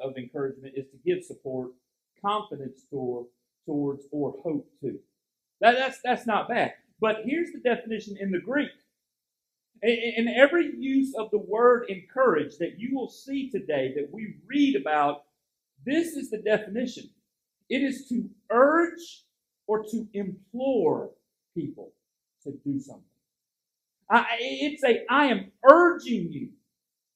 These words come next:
I, I am strongly coming behind you and, and, and, and, and asking that you do this."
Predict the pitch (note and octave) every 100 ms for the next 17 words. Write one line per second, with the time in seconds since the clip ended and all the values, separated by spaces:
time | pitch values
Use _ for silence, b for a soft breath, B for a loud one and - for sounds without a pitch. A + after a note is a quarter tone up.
0 | _ _ _ A3 C4 C4 D#4+ E4 C#4 F3+
1 | - - - - A#3 B3+ D4 E4+ E4+ E4
2 | D#4+ D#4+ C#4+ - _ _ - D4+ D4+ C#4+
3 | A#3+ A3 B3 C#4+ C#4 - A#3 A3+ A3 G#3+
4 | - - - G#3+ G#3+ A3 G#3 G3+ G3 -
5 | _ _ - B3+ D4 C#4+ C#4+ C4+ A3 -
6 | B3 C4 C4 A3